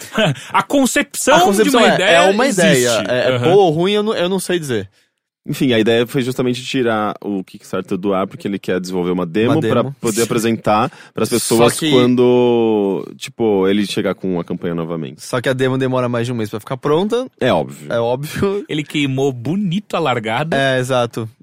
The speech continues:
Speaker 2: E, tipo,
Speaker 1: É.
Speaker 2: e a gente diz no sentido ruim, nem é nem que ele se peidou e se cagou sem querer.
Speaker 1: Eu acho que a única forma que ele tem pra recuperar essa grana que ele inicialmente ganharia com, com
Speaker 2: Não, ele consegue. Quando ele voltar com uma demo,
Speaker 1: Eu
Speaker 2: ele
Speaker 1: acho que é
Speaker 2: consegue.
Speaker 1: cortar o cabelo e vender.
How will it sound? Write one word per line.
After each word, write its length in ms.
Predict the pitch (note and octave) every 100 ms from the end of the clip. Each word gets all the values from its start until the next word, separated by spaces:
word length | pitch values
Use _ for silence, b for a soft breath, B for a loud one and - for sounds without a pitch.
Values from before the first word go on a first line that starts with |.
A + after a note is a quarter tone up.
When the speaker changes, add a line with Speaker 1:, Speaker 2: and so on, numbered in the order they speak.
| _
Speaker 2:
E, 80 | -
tipo, 280 | A#2+ - D3
Speaker 1:
É. 40 |
Speaker 2:
e 100 | D3 D3+
a 40 |
gente 220 | E3 E3+
diz 200 | D#3 F3+
no 100 | F3+
sentido 480 | F#3 E3+ - F3+ G3
ruim, 340 | G#3 - E3 D#3
nem 200 | C3 F3
é 40 |
nem 100 | F#3
que 80 | F3+
ele 80 | F3+
se 100 | -
peidou 240 | F#3 D3
e 60 | D#3
se 80 | -
cagou 300 | G3 C3+ B2+
sem 140 | A#2+
querer. 280 | G#2+ G#2 F#2+ - _ _ _ _
Speaker 1:
Eu 100 | -
acho 140 | D#3+ F3
que 60 |
a 40 | A3
única 160 | A#3
forma 200 | G#3+ F#3
que 80 | D#3+
ele 80 | D#3+
tem 160 | D3+ D3+
pra 100 | C3+
recuperar 300 | C3 C#3 B2+
essa 140 | C3
grana 240 | A2+ A#2+ A#2
que 100 | A#2
ele 140 | A2+ _ _
inicialmente 600 | - B2+ - A2+ A2 A2 -
ganharia 540 | G#2 G#2+ G#2 G2+ G#2
com, 340 | - G2+ F#2 F#2+
com 120 | A3+
Speaker 2:
Não, 140 | G#4+
ele 120 | G#4+
consegue. 400 | G#4 F#3+ - A2 G2
Quando 140 | E3
ele 80 | F#3+
voltar 240 | F#3 F#3
com 100 | F3
uma 60 | D3
demo, 200 | A#2+ C#3
Speaker 1:
Eu 40 |
Speaker 2:
ele 60 | D#3
Speaker 1:
acho 80 | -
que 60 |
é 20 |
Speaker 2:
consegue. 160 | - F3
Speaker 1:
cortar 80 | D#3
o 20 |
cabelo 300 | - A#2+ A#2
e 20 |
vender. 340 | G#2 F#2+ F2